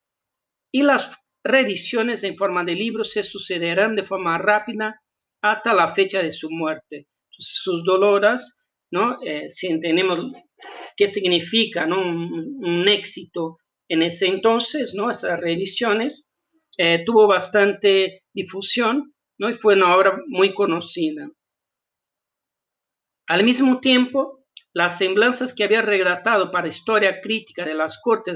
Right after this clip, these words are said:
reformadoras le hicieron ganar también mucha notoriedad, ¿no? Y a partir de ese entonces, mil ochocientos cuarenta y cinco, ¿no? Su carrera política arrancó con fuerza.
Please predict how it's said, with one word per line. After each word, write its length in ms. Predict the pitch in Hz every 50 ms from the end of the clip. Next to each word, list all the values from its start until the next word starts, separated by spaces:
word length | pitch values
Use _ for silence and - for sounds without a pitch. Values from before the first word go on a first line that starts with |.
| 160 156
reformadoras 1040 | 160 160 160 - 185 170 170 170 170 190 214 208 185 180 196 226 220 - - _ _ _ _ _ _ _ _ _ _ _ _
le 100 | - 185
hicieron 400 | 196 190 - 226 226 220 220 220
ganar 360 | 214 202 196 202 202 202 202 -
también 320 | 214 196 196 208 214 214
mucha 280 | 208 214 226 226 - 233
notoriedad, 760 | 220 214 202 - 220 208 202 196 180 160 156 151 151 - - - _ _ _ _ _ _ _ _ _ _ -
¿no? 380 | 170 175 214 262 - - _ _ _ _ _
Y 400 | 220 214 240 285 359 - - - -
a 120 | - 160
partir 320 | - 175 156 - - 185 170
de 60 | 175
ese 180 | 170 170 214 214
entonces, 720 | 208 208 - 233 233 233 233 - - 269 254 254 - 302
mil 200 | - 190 180 180
ochocientos 640 | 175 170 - 170 165 - 170 175 156 170 180 170 -
cuarenta 400 | - 196 190 175 175 170 180 202
y 60 | 196
cinco, 560 | - - - 269 247 240 240 - 277 302 302 _ _ _ _ _ -
¿no? 80 | 208
Su 140 | 196 - 226
carrera 460 | - 202 180 185 196 196 196 190 190
política 680 | - 190 165 165 185 202 190 - 202 - - 220 - -
arrancó 540 | - 180 165 170 175 160 160 160 190 190 190
con 220 | - 185 170 165 170
fuerza. 480 | - 156 139 139 - - - - 98